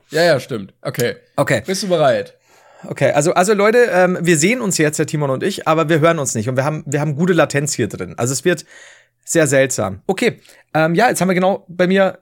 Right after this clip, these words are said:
Speaker 2: eine Minute. Okay, los geht's.
Speaker 1: Auf die Plätze, fertig, los.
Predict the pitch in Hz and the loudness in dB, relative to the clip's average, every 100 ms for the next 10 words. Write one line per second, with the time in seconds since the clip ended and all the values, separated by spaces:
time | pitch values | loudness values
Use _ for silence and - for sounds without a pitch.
0 | - 170 170 156 143 - 180 120 - 151 | -4 0 2 0 0 0 0 -2 -2 -2
1 | 185 - - _ _ 165 170 170 175 180 | -2 -4 -8 _ _ -4 -2 -2 -6 -6
2 | 180 135 135 143 - - 120 104 - | -8 -6 -6 -8 -12 -10 -8 -8 -12